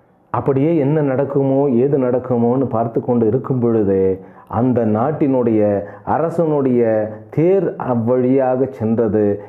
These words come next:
இந்த குழந்தையினுடைய அழுகுரலானது அரசனுடைய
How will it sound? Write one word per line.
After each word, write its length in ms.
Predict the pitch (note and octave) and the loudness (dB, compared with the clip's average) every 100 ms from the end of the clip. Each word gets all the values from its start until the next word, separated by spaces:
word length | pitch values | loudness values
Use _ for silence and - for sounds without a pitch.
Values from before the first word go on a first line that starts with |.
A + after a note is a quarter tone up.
| - | -4
இந்த 280 | C3+ C#3+ B2 - | 0 0 0 -2
குழந்தையினுடைய 840 | C#3+ F3 G3+ F3 F3 E3+ D#3+ E3 D#3+ - C3+ | 0 0 0 0 2 0 2 2 2 0 0
அழுகுரலானது 1300 | C#3+ F3 C#3 C#3 C#3+ C#3 C3+ B2+ A2 A2+ A2 G#2+ G#2+ G#2+ - | 2 2 2 0 2 0 0 0 0 2 2 0 -4 -14 -6
அரசனுடைய 1120 | G#2 D#3+ D#3 D#3+ D#3 C#3+ C3 B2 A#2+ A2 G#2 | -2 -2 0 0 0 0 2 2 2 0 -4